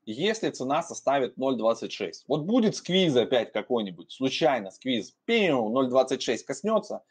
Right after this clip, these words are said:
у нас небольшой ордер, он откроется. И потом опять снова пойдет наверх куда-то. И на ноль тридцать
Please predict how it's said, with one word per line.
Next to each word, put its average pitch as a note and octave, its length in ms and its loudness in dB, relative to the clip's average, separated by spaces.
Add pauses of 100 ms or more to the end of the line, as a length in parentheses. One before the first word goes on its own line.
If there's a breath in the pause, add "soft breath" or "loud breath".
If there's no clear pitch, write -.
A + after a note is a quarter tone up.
(160 soft breath)
у A#3+ 80 -6
нас - 220 0
небольшой C#3+ 380 0
ордер, C3 360 2 (240 soft breath)
он D3 160 2
откроется. C#3+ 600 2 (200)
И C#3+ 100 0
потом A#3 340 2
опять D#3+ 320 2
снова C#3+ 320 2
пойдет A#2 380 0
наверх A2 320 -2
куда-то. F#2+ 280 -4
И D3+ 60 2
на F3+ 100 -2
ноль G3 200 2
тридцать F#3+ 420 0